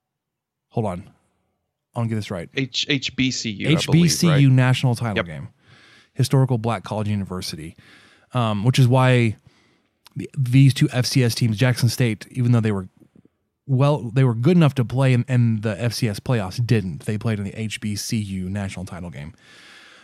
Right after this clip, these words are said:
Speaker 1: Uh, and they were heavily favored, and they, they lost by three touchdowns.
Speaker 2: Ooh, I didn't see that at all. I
Speaker 1: South
Speaker 2: just assumed they won 'cause
Speaker 1: Sou-
Speaker 2: they were, what, eleven and one on the year?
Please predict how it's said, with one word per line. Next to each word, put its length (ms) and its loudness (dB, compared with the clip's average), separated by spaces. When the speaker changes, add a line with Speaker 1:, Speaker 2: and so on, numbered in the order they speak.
Speaker 1:
Uh, 260 2
and 140 6
they 80 6
were 100 4
heavily 320 2
favored, 380 0
and 180 -2
they, 100 4
they 200 -2
lost 260 -2
by 140 -12
three 480 -10
touchdowns. 720 -12
Speaker 2:
Ooh, 340 0
I 100 -2
didn't 260 -2
see 180 -2
that 340 0
at 140 0
all. 300 0
I 180 -6
Speaker 1:
South 200 4
Speaker 2:
just 20 0
assumed 360 0
they 120 2
won 340 -2
'cause 140 -6
Speaker 1:
Sou- 80 2
Speaker 2:
they 40 2
were, 160 0
what, 200 -2
eleven 320 -4
and 120 -4
one 220 -2
on 100 -2
the 80 -2
year? 300 -2